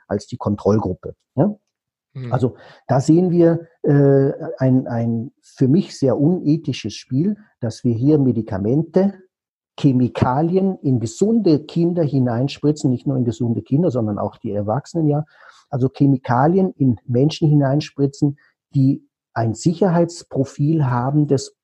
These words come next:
Speaker 1: überhaupt nicht festgelegt worden ist. Also zur Sicherheit von Impfstoffen können wir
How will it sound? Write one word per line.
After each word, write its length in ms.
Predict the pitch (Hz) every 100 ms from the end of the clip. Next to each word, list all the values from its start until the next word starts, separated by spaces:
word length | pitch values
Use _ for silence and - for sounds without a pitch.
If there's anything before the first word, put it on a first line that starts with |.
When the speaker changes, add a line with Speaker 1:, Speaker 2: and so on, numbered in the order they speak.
| _
Speaker 1:
überhaupt 480 | 147 147 123 156 -
nicht 180 | 151
festgelegt 840 | - 214 226 - 190 139 113 - -
worden 320 | 151 - 73
ist. 180 | - _
Also 180 | 131 127
zur 220 | - 156
Sicherheit 640 | 131 - 220 220 175 156 156
von 180 | 147
Impfstoffen 580 | 165 196 220 - 156 156
können 320 | - 160 160
wir 200 | 143 151